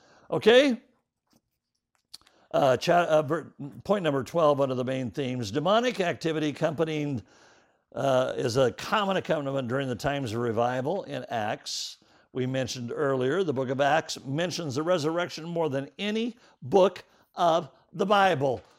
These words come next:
The resurrection. If there is no resurrection, none of you are saved. Let's go home.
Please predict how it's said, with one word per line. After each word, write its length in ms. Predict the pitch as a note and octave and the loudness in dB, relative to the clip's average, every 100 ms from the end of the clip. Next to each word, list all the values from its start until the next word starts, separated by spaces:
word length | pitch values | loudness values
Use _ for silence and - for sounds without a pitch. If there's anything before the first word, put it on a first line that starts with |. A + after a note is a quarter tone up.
| _ | _
The 100 | E3+ | -2
resurrection. 840 | E3 G3 C#3+ F#3+ F#3 - - G2 G2+ _ _ | 2 2 2 0 0 -2 -10 -12 -16 _ _
If 160 | D3+ B2 | -6 -4
there 200 | E3 D3+ | -2 0
is 160 | B2+ | -2
no 160 | C#3 F3+ | 0 0
resurrection, 880 | F3+ F3 C3+ D#3+ E3+ - D#3+ D#3 C3+ | 0 0 0 -2 -2 -4 -6 -6 -6
none 220 | D3 F3+ | -2 0
of 100 | E3 | 0
you 120 | D#3+ | 0
are 100 | C#3+ | -2
saved. 460 | A#2+ F3 B2+ G2+ F2+ | -2 -2 -2 -2 -4
Let's 220 | A#2 C3+ | -4 -2
go 180 | D#3+ B2+ | -4 -4
home. 340 | A#2 F#2+ D#2 | -4 -6 -12